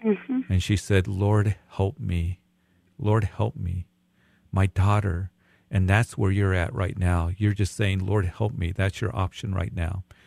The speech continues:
Speaker 2: And he hears you. And,
Speaker 1: And,
Speaker 2: you
Speaker 1: you
Speaker 2: know,
Speaker 1: know,
Speaker 2: he
Speaker 1: Pastor,
Speaker 2: cry-
Speaker 1: honestly, and, and I'm sorry to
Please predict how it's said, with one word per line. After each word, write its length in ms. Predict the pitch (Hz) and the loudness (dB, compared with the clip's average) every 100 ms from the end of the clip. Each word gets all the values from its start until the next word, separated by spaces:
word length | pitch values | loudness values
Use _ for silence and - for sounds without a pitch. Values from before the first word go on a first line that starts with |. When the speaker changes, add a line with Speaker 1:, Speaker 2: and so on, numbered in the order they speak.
| _ - | _ 0
Speaker 2:
And 160 | 104 92 | 2 4
he 180 | 113 110 | 4 2
hears 460 | - 120 135 - | 0 0 -2 -4
you. 260 | 87 82 87 _ _ _ _ _ | -4 -4 -6 _ _ _ _ _
And, 160 | 110 101 | 4 8
Speaker 1:
And, 0 | |
Speaker 2:
you 20 | |
Speaker 1:
you 60 | - | 10
Speaker 2:
know, 100 | 269 | 10
Speaker 1:
know, 40 | - | 8
Speaker 2:
he 60 | |
Speaker 1:
Pastor, 320 | 277 269 - 254 | 6 4 4 6
Speaker 2:
cry- 80 | |
Speaker 1:
honestly, 380 | 233 254 269 247 | 6 4 2 2
and, 120 | 220 208 | 2 4
and 120 | 233 | 4
I'm 120 | 233 | 4
sorry 160 | 277 254 | 4 4
to 180 | 240 | 4